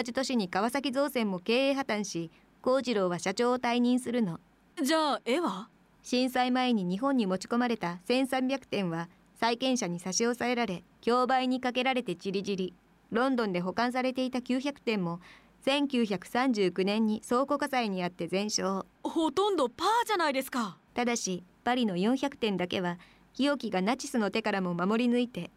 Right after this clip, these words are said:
Speaker 1: 戦後フランス政府から日本に返還されたの。
Speaker 2: それを収めたのが国立西洋美術館ってわけですね。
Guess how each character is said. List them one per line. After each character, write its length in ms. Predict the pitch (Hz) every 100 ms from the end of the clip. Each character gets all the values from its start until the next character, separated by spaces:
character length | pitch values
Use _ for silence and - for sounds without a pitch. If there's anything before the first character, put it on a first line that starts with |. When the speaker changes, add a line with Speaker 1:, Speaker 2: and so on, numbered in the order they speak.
| _ -
Speaker 1:
戦 220 | 226 247
後 100 | 247
フ 140 | 233
ラ 140 | 226 277
ン 40 |
ス 60 | 277
政 260 | 269 285
府 80 | 285
か 80 | 214
ら 120 | 185
日 140 | 180 185
本 160 | 262
に 120 | 220
返 220 | 170 214 247
還 180 | 247
さ 100 | 240
れ 80 | 233
た 140 | 233 226
の。 160 | 160 - _ -
Speaker 2:
そ 240 | - 208
れ 160 | 208 277
を 180 | 311 320
収 160 | 320
め 120 | 302
た 100 | 320
の 80 | 262
が 180 | 226 170 - _ -
国 320 | 202 254 247
立 180 | 240 240
西 300 | - 196 269
洋 200 | 320 330
美 140 | 294
術 180 | 311 -
館 240 | 247 220
っ 20 | 359
て 180 | - 330
わ 140 | 262
け 80 | 247
で 80 | 208
す 100 | 180
ね。 360 | 170 240 220